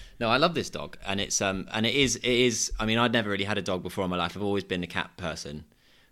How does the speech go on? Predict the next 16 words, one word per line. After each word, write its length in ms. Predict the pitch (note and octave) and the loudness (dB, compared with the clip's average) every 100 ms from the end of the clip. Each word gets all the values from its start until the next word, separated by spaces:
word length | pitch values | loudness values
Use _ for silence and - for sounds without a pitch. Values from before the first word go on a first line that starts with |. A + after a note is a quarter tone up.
| - | -6
But 240 | F#2 D#2+ | -2 0
it 120 | G2+ G2 | 0 0
is 200 | G#2+ G#2 | 0 0
lovely 260 | F#2+ E2+ E2 | -2 -2 -6
to 100 | E2 | -6
have 160 | F2 | -4
an 60 | F2+ | -2
animal 300 | F2 E2 D#2+ | -2 -4 -6
which, 280 | E2 - - - | -6 -6 -10 -8
which 360 | F2+ - - - | -6 -4 -6 -6
actually 400 | E2+ - - F2+ | -8 -6 -6 -4
sort 220 | E2 F#2+ E2+ | -6 -6 -8
of 120 | - - | -12 -16
wants 380 | G#2+ F#2+ F2 - | -8 -6 -4 -6
to, 300 | - E2 D#2 - - | -4 -6 -6 -12 -10
uh, 260 | F2 D#2+ | -6 -6